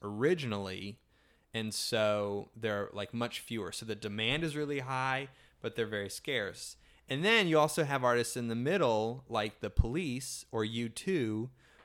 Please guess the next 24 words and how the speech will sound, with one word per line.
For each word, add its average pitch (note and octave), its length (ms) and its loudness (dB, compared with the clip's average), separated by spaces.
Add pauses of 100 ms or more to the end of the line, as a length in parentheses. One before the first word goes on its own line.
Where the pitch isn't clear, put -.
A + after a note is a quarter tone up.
(140)
who C3 360 4
people C#3 260 4
still F3+ 400 2
listen C3+ 340 4
to A#2 160 2
a - 40 4
lot G2+ 240 0
today G#2 560 -4
and G#2 180 -4
love, G2+ 600 0 (300)
but A#2 120 0
they A2+ 200 -4
also C3+ 320 0
sold A2+ 240 -4
a - 120 -4
ton F#3 440 0
of A2+ 120 2
records G#2 400 -2
back G2 300 -6
in A2 60 -10
the - 80 -10
day. G#2+ 580 -4 (360)
And A#2+ 120 -4
so, A#2 560 4